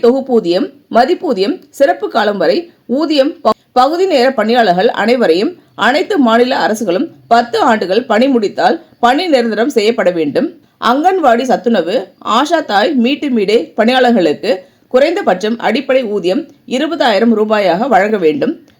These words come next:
மத்திய அரசு ஏற்கனவே அறிவித்த ஏழாவது ஊதிய குழுவில் மாநில அரசுகள் வழங்குகின்ற ஏழாவது ஊதிய குழு ஊதிய நிர்ணயத்தில் உள்ள குளறுபடிகளை அனைத்து மாநில அரசுகளும் கலைந்து மத்திய அரசு அறிவிக்கும் ஊதிய குழு அடிப்படையில்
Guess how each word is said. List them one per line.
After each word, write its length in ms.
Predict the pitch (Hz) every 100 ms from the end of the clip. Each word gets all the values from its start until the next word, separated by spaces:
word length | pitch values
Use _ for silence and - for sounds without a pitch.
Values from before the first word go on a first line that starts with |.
| -
மத்திய 300 | 220 226 311 392
அரசு 260 | 196 196 214 302 156
ஏற்கனவே 400 | 262 285 277 311 277
அறிவித்த 340 | 196 180 - 214 339 - _ 202
ஏழாவது 360 | 269 302 311 294 214
ஊதிய 180 | 220 233 233
குழுவில் 320 | 170 156 294 320 -
மாநில 320 | 226 277 349 320 -
அரசுகள் 380 | 208 226 220 254 240
வழங்குகின்ற 540 | 196 247 233 185 151 214 302 - - 220
ஏழாவது 380 | 285 311 302 294 - 196
ஊதிய 200 | 185 190 -
குழு 200 | 226 220 330 - - 262
ஊதிய 180 | 320 339
நிர்ணயத்தில் 460 | 202 196 170 190 202
உள்ள 240 | 170 170 - - _
குளறுபடிகளை 580 | 262 330 370 254 214 185 294 233
அனைத்து 280 | 220 285 320 240
மாநில 240 | 208 226 233 175
அரசுகளும் 440 | 208 220 170 247 - _ -
கலைந்து 380 | 214 214 160 254 - _ 214
மத்திய 280 | 247 247 381 415
அரசு 220 | 202 220 226 -
அறிவிக்கும் 440 | 233 214 214 233 233 226
ஊதிய 200 | 285 311 262
குழு 160 | 170 208
அடிப்படையில் 520 | - 247 165 170 359